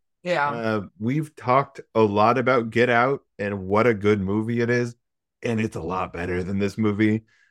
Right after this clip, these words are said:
Speaker 2: For all I love Guillermo del Toro, I feel like there's an idea here,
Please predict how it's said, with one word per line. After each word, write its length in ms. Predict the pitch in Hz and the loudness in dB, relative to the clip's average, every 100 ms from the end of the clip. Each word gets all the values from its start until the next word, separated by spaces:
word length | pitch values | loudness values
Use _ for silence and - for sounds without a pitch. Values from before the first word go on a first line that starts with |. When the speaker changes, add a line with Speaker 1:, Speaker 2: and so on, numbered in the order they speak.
| - | -12
Speaker 2:
For 240 | - 139 - | 2 2 6
all 240 | 156 160 | 6 6
I 80 | 139 | 6
love 260 | 127 120 | 2 0
Guillermo 300 | 120 113 107 104 | -2 -2 -2 0
del 160 | 101 | -2
Toro, 440 | - 104 104 101 - _ _ - | -2 -2 2 0 -2 _ _ -6
I 100 | 110 | -6
feel 480 | 110 - - 123 135 | -6 -16 -8 -2 0
like 440 | 120 117 110 - _ _ _ | 2 2 0 -8 _ _ _
there's 460 | 117 113 123 127 131 | -8 2 4 4 2
an 100 | 127 | 0
idea 640 | 120 120 117 123 123 117 | 0 0 -4 0 2 2
here, 580 | 110 - 95 92 87 | -2 -4 -2 0 -2